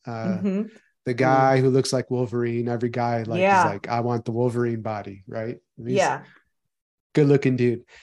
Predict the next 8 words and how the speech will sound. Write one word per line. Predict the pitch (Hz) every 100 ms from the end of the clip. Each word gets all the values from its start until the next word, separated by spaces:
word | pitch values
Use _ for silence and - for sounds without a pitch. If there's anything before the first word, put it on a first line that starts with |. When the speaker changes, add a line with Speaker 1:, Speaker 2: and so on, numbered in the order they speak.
| - _
Speaker 1:
And | 147 139 139
Speaker 2:
Uh-huh. | 156
Speaker 1:
anyways, | 165 151 135 127 - - _
uh, | 147 139 131 123 123 123 _ _ _
he | - 208
mentioned | 202 190 - 175 156
this | 135
story | - 139 135 131 131